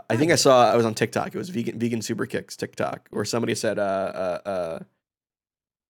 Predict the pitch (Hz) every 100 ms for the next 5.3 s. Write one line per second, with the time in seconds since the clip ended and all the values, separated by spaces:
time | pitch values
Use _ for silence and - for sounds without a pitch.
0 | _ _ 78 78 - 110 120 127 127 123
1 | 120 123 117 113 120 113 117 120 117 -
2 | - 117 113 - 113 - 117 110 110 107
3 | 113 110 110 110 117 98 - - _ _
4 | _ _ _ _ - - - - - -
5 | 101 - -